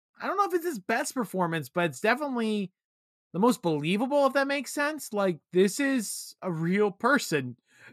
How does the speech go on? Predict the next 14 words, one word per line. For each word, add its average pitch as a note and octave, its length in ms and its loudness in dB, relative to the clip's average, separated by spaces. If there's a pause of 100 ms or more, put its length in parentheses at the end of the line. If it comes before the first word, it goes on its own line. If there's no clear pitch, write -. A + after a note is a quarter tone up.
not F3 280 2
a G3 120 2
crazy F#3+ 640 0
old G3+ 200 4
man F#3+ 480 2
saying, F#3+ 260 2
"I F3+ 200 6
hate F3 300 -2
people." A3 440 0 (240)
Like, F#3 380 2
this F#3 260 -4
guy F#3+ 360 2
is F3 180 0
believable A3+ 760 -2